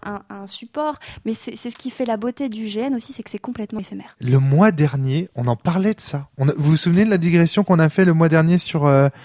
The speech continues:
Speaker 2: sur le fait que, je sais plus exactement
Speaker 1: Le
Speaker 2: comment
Speaker 1: gratuit, oui, on se
Speaker 2: le
Speaker 1: disait
Speaker 2: co-,
Speaker 1: qu'en
Speaker 2: côté
Speaker 1: fait, c'est, ça,
Speaker 2: gratuit.
Speaker 1: ça dure quatre heures et après ça part.
Speaker 2: Et maintenant que tu le dis, Morgane, là, chaque fois que j'ai discuté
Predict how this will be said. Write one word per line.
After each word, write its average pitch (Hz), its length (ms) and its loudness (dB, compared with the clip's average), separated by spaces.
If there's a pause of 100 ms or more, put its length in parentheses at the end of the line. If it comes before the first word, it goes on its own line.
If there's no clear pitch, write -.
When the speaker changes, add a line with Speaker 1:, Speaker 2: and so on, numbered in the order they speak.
(160)
Speaker 2:
sur - 280 0
le 143 200 6
fait 175 320 2
que, 143 280 4
je 131 120 -6
sais 135 140 -6
plus 139 200 -6
exactement 127 420 -4
Speaker 1:
Le 233 80 2
Speaker 2:
comment 131 140 0
Speaker 1:
gratuit, 320 420 0
oui, 294 160 0
on 247 80 -4
se 220 80 -4
Speaker 2:
le 143 60 6
Speaker 1:
disait 254 140 0
Speaker 2:
co-, 320 80 4
Speaker 1:
qu'en 247 80 2
Speaker 2:
côté 294 180 6
Speaker 1:
fait, - 60 0
c'est, 160 60 -2
ça, 151 80 4
Speaker 2:
gratuit. - 180 0
Speaker 1:
ça 269 100 2
dure 254 180 -2
quatre 277 320 -2
heures 320 140 2
et 277 80 2
après 254 240 0
ça 240 180 -4
part. 220 320 0
Speaker 2:
Et 147 60 2
maintenant 220 480 6
que - 40 -4
tu - 140 -2
le 143 80 0
dis, 143 160 0
Morgane, 160 380 6
là, 127 160 4
chaque - 220 0
fois 233 100 2
que 180 60 0
j'ai 156 100 2
discuté 180 640 -2